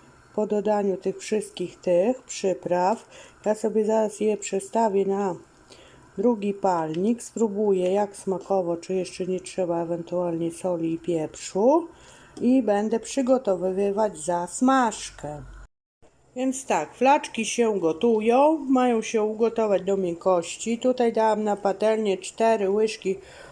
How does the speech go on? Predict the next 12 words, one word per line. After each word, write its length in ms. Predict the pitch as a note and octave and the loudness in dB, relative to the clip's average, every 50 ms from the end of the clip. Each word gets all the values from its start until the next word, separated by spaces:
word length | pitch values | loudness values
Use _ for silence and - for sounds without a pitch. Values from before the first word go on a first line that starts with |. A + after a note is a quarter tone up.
| - - - | -20 -8 -2
oleju 560 | - A3+ A#3 A#3+ B3+ A#3+ A#3 A3 G#3+ G3 F#3+ | 2 2 4 6 6 6 6 6 4 2 2
i 160 | - A3+ B3 | 2 0 2
do 140 | G#3+ A3+ A3 | 2 2 0
tego 340 | A3 A3+ G#3+ G3+ F#3 F#3+ F#3+ | 2 0 0 0 2 0 -2
trzy 320 | F#3+ - - - B3+ B3+ | -2 -4 -4 0 2 4
łyżki 440 | B3 A#3+ A3+ G#3+ - - - - G3+ | 4 4 2 0 -2 -6 -6 -2 0
mąki 500 | G3+ A3+ A#3 A#3 A3 G#3+ G#3+ - G3+ G3 | 0 2 2 2 2 0 -2 -2 -2 -2
i 40 | F#3+ | -2
zrobię 380 | F3 G3+ A3 A3 G3+ G#3+ G3+ | 0 0 0 0 2 0 0
zasmażkę. 760 | F#3+ G#3 G#3+ G#3 G#3 - - G#3 G3 F3+ E3+ - - - E3 E3 | 2 2 0 0 0 -4 -4 -4 -2 -2 -4 -6 -8 -6 -6 -4
Potem 380 | E3+ G3 G3+ G3 G#3+ G3 F#3+ | -4 -4 -4 -2 -2 -4 -4
będziemy 500 | F#3 F3+ F3+ F3 G3+ G3+ G3 F#3+ F3 E3 | -4 -4 -4 -2 -2 -2 -2 -2 -4 -8